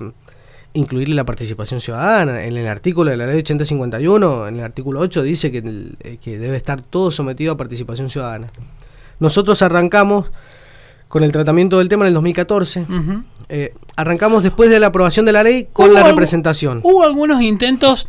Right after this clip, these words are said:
Speaker 2: de relevar, eh, esto lo recuerdo porque alguna vez hicimos alguna entrevista, si no me falta la memoria, con, con el ingeniero Romera,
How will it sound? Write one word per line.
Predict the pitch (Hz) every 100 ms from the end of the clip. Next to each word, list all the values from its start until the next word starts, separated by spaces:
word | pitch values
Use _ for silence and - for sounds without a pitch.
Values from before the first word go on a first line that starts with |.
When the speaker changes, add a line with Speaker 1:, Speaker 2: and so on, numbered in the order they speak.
| - -
Speaker 2:
de | 165 170
relevar, | 175 175 180 196 220 240 -
eh, | 185 170 170 160 156 151 143 143 135 147 156
esto | 175 214
lo | 202
recuerdo | 180 170 226 247 233
porque | 190 180
alguna | 175 202 202
vez | 208
hicimos | 208 214
alguna | 208 214
entrevista, | 202 202 208 240 226
si | 196
no | 175 190
me | 190
falta | 202 196
la |
memoria, | 180 190 208
con, | 190 175
con | 160 170
el | 170
ingeniero | 151 185 196
Romera, | 190 208 240 285